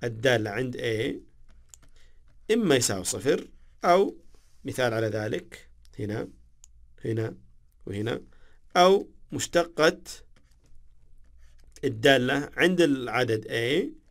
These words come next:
يكون غير معرف، مثال على ذلك في هذه المنطقة. كل هذه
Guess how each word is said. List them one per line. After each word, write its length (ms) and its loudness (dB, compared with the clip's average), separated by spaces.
يكون 320 -6
غير 500 2
معرف، 680 0
مثال 300 4
على 140 2
ذلك 580 -4
في 80 -6
هذه 160 -6
المنطقة. 600 -6
كل 260 4
هذه 500 4